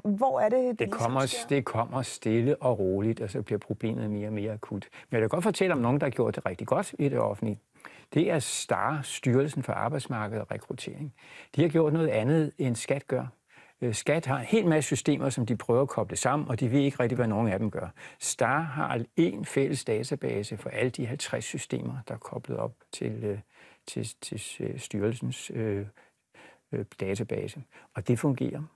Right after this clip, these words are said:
Speaker 2: Og de er også i stand til det der med at lave nye udbud og sådan noget. Og folk ved, hvad der ligger i den database. Det er en rigtig god måde at gøre det på.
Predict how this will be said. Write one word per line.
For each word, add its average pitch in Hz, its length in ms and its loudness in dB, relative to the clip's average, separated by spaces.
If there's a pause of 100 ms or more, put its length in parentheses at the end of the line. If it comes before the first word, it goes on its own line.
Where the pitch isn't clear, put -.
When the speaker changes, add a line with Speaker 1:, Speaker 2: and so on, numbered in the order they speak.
(100)
Speaker 2:
Og 123 180 0
de 123 100 4
er 120 40 6
også 113 200 2
i - 20 2
stand - 280 0
til - 200 -4
det 117 160 2
der 123 140 2
med 107 160 -2
at 104 120 -4
lave 98 220 -4
nye 110 220 -2
udbud 104 400 -4
og 113 120 -10
sådan - 240 -12
noget. - 200 -8 (380)
Og - 80 -6
folk 120 260 0
ved, 113 280 0
hvad 127 140 0
der 110 100 -2
ligger 104 260 0
i 113 40 -2
den 110 200 -6
database. 110 680 -10
Det 127 60 2
er 113 40 0
en 110 100 -6
rigtig 131 260 0
god 139 220 0
måde 113 160 0
at 127 60 0
gøre 113 200 -4
det 127 100 -10
på. - 220 -4